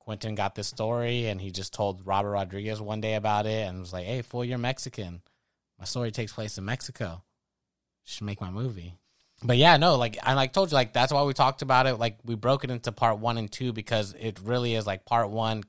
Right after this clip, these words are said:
Q-, Quentin Tarantino's vision or more of the style. And like I said, Robert Rodriguez is, like, a pure, pure part two style. Like, you could just see it, it, like, their relationship evolves into, like, Grindhouse,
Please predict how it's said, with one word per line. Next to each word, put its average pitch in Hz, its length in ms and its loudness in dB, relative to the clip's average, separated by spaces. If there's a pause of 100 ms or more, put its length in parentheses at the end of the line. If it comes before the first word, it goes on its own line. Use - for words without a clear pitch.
(140)
Q-, 127 320 -6 (120)
Quentin 127 300 -6
Tarantino's 113 760 -2 (520)
vision 123 400 0
or 107 160 2
more 107 280 4
of 120 100 4
the 117 100 0
style. 117 440 4
And 104 120 0
like 95 100 -4
I 98 60 0
said, 120 260 -2
Robert 107 300 2
Rodriguez 107 460 -2
is, 107 40 -6
like, 101 140 -4
a 98 60 -6
pure, 131 680 0
pure 107 540 -4 (500)
part 107 260 2
two 107 220 -2
style. 92 420 -2
Like, 92 380 -6
you 110 240 -8
could 120 100 -2
just 110 220 -4
see 127 180 -2
it, 117 80 2
it, 104 200 -6
like, 101 260 -4 (340)
their 117 200 -2
relationship 110 640 -2
evolves 107 640 6
into, 101 240 -2
like, 92 240 -6
Grindhouse, 98 800 -4